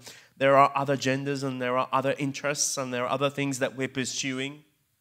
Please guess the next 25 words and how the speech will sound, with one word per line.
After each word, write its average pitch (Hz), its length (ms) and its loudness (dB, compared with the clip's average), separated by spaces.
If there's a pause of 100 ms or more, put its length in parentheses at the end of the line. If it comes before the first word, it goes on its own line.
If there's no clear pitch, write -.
(460)
and 143 140 0
there 135 140 8
are 135 180 4
other 143 240 6
things 147 380 -4
that 139 160 -4
perhaps 139 500 -2
we're, 147 160 -2
we're 135 180 -2
looking 139 360 0
out 139 220 2
for. 135 340 -10 (1600)
This - 140 -6
is 139 140 -2
why 143 180 6
Jesus 156 460 -2
at 135 160 -4
the 139 80 -2
end 147 120 -2
says, 151 320 -2 (280)
"You'll 147 220 2
always 151 340 2
have 147 280 0
the 147 80 -2
poor. 147 440 -4